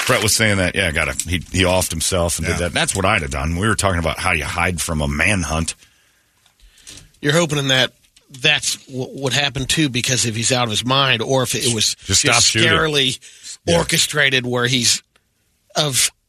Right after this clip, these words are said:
Speaker 3: basically a sound mind, he just wanted to do this,
Speaker 1: Yeah.
Speaker 3: that's crazy.
Speaker 1: You're never a
Speaker 3: 'Cause they're
Speaker 1: sound
Speaker 3: saying
Speaker 1: mind.
Speaker 3: he can,
Speaker 1: That
Speaker 3: he could live off the land
Speaker 1: you
Speaker 3: for
Speaker 1: can't combo sound mind in what he did.
Speaker 3: Yeah.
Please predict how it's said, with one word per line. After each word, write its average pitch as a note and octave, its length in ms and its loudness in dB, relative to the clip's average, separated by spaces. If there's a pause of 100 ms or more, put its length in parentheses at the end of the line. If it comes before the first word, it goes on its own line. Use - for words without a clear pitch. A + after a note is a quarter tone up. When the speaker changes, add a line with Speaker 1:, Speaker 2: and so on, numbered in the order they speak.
(200)
Speaker 3:
basically C#3 540 0
a A#2 180 0
sound D#3+ 480 0
mind, D#3+ 500 2
he C3+ 140 -8
just C#3 220 -2
wanted C3+ 280 0
to A2+ 80 -8
do D3+ 240 2
this, F#3 280 2
Speaker 1:
Yeah. - 40 -8
Speaker 3:
that's C#3+ 220 -2
crazy. C3+ 520 -2
Speaker 1:
You're E2 200 0
never F2+ 320 0
a - 20 -2
Speaker 3:
'Cause D3+ 140 2
they're E3+ 140 2
Speaker 1:
sound D2+ 40 0
Speaker 3:
saying D2 200 0
Speaker 1:
mind. C#2+ 100 0
Speaker 3:
he G3 80 2
can, C3 220 -8 (720)
Speaker 1:
That D#2 100 -4
Speaker 3:
he D#3 80 2
could C3 160 -2
live D#3 240 0
off D3+ 200 -2
the B2+ 120 -4
land D3+ 480 0
Speaker 1:
you A2+ 80 0
Speaker 3:
for A#2 60 -6
Speaker 1:
can't A2+ 280 0
combo G2 460 0
sound E2 380 0
mind D#2+ 280 0
in C2+ 120 -6
what C2 160 -8
he C#2 120 -8
did. G#1+ 240 -12 (120)
Speaker 3:
Yeah. C3+ 160 0